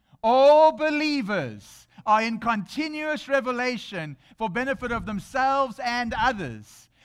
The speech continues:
The benefit only comes when it's for others. So read Revelation.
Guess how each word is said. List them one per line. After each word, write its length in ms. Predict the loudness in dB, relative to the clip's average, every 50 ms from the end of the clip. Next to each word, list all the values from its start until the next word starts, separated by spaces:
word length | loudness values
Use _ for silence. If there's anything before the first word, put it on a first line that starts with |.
| -8
The 100 | -6 -6
benefit 520 | -2 4 4 4 4 4 0 -4 -4 -4 -4
only 300 | -2 -4 -2 -4 -4 -6
comes 680 | -6 -4 -2 0 0 0 0 -2 -4 -4 -6 -8 -14 _ _ _
when 160 | -8 -6 -4
it's 160 | -4 -4 -6 -8
for 240 | _ -6 -4 0
others. 400 | 0 0 0 0 -2 -6 -10 -10 -12 -16 -16 -18 _ _ _ _ _ _ _ _ _ _ _ _ _ _ _ _ _ _ _ _ _ _ _ _ _ _ _ _ _ _ _ _ _ _ _ _ _ _ _ _ _ _ _ _ _ _ _ _ _ _ _ _ _ _ _
So 140 | _ -8 -8
read 380 | -6 -4 -4 -4 -4 -4 0
Revelation. 640 | 0 0 0 2 -2 -4 -4 -4 -6 -10 -18 -20 -20